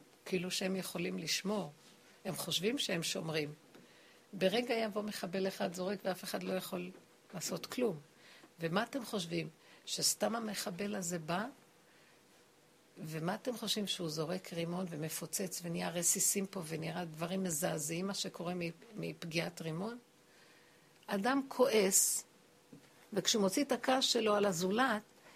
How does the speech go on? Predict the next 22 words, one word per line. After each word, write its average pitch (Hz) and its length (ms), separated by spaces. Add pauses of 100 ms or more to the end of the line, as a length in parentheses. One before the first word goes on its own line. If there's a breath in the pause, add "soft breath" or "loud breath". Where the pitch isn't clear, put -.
(160 loud breath)
אם 254 180
הייתה 240 240
מצלמה 240 480
רוחנית, 226 540
היינו 254 260
רואים 302 340 (320 loud breath)
ערבי 247 360
מתפוצץ 233 500
עם 240 100
רימון 269 420 (300)
עכשיו 202 300
על 202 80
כולם, 185 340
וככה 226 300
נראית 185 320
התוצאה. 175 400
אבל 170 160
אנחנו 180 340
חושבים, 220 400
"לא, 240 380
זה 180 200
רק 262 260